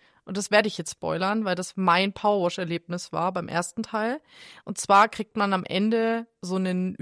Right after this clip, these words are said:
Hyperaufsatz und das ist in Form eines Dreizacks. Und ich hab das nicht gesehen, weil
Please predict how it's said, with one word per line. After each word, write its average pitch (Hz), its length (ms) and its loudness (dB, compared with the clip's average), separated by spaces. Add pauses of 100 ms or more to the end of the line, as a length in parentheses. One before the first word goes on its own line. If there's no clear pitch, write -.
(160)
Hyperaufsatz 175 1400 2
und 180 120 -4
das 170 120 -4
ist 180 160 -6
in 180 140 -6
Form 165 320 0
eines 160 200 -6
Dreizacks. 151 880 -6 (1120)
Und 214 240 0
ich - 160 -8
hab 190 220 4
das 247 180 0
nicht 190 220 2
gesehen, 190 360 2
weil 165 200 2